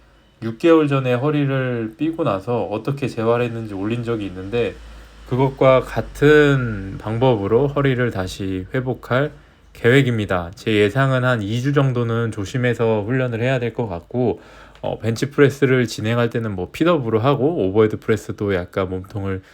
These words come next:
더 중립 잡고 그리고 스쿼트, 데드리프트는 허리에 부담이 좀 덜 되는 선에서 데드리프트는 거의 매일 들어가고 그리고 스쿼트도 좀 더 가볍게 순환하는 식으로 할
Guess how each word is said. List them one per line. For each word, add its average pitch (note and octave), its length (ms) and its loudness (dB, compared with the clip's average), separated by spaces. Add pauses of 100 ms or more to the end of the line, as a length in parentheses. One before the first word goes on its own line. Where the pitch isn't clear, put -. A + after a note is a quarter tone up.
(220)
더 G#2+ 160 0
중립 A2 360 -2
잡고 G2 540 -6 (380)
그리고 F#2+ 280 -6
스쿼트, - 440 -4
데드리프트는 A2 920 -2
허리에 A#2+ 640 0 (340)
부담이 A2 880 0
좀 G2+ 180 -10
덜 G#2+ 240 2
되는 B2 300 2
선에서 A#2 680 -2 (440)
데드리프트는 B2 640 -2
거의 F#2+ 240 -4
매일 A#2+ 360 -2
들어가고 G2+ 840 -6
그리고 F#2+ 480 -6 (380)
스쿼트도 A2+ 760 -6
좀 A#2 160 -12
더 G#2 80 -8
가볍게 A2 500 -4
순환하는 C3+ 600 -2
식으로 A2 400 -8
할 A#2+ 320 -4